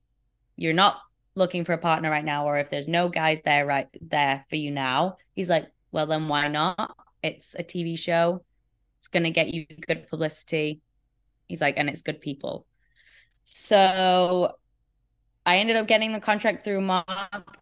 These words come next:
and Chris himself, and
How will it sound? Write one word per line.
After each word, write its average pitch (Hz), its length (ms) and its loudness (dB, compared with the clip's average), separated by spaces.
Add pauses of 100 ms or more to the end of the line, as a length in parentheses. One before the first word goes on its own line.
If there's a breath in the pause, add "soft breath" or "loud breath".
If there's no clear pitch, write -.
and 180 300 -6
Chris 180 240 -4
himself, 180 840 0
and 160 1000 0